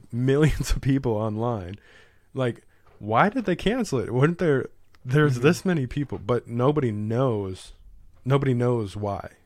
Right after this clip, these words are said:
Speaker 1: Nobody
Speaker 2: You don't even
Speaker 1: knows.
Speaker 2: know the amount of views that are actually getting watched. You only know
Speaker 1: Right.
Speaker 2: what is in Netflix top ten pick.
Speaker 1: And you don't know why it's there.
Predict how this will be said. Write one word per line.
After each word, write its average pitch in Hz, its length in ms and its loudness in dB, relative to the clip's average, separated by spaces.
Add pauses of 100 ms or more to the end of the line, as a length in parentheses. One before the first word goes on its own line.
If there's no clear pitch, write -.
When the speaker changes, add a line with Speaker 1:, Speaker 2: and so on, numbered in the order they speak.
Speaker 1:
Nobody 123 320 0
Speaker 2:
You - 60 6
don't 190 140 8
even 143 180 4
Speaker 1:
knows. 139 120 6
Speaker 2:
know 143 40 4
the 135 100 4
amount 127 280 0
of 113 100 -8
views 117 460 -6
that 117 120 -6
are 117 80 -4
actually 113 320 -6
getting 113 240 -8
watched. 113 420 -6
You 117 120 -4
only 120 180 -4
know 120 280 -4
Speaker 1:
Right. 123 180 0 (180)
Speaker 2:
what 131 200 0
is 117 120 -6
in 120 160 -2
Netflix 117 440 -6
top 110 280 -10
ten 117 240 -8
pick. - 380 -16 (920)
Speaker 1:
And 139 120 2
you 147 100 4
don't 139 220 4
know 117 160 2
why 107 300 4
it's 139 160 0
there. 95 300 -8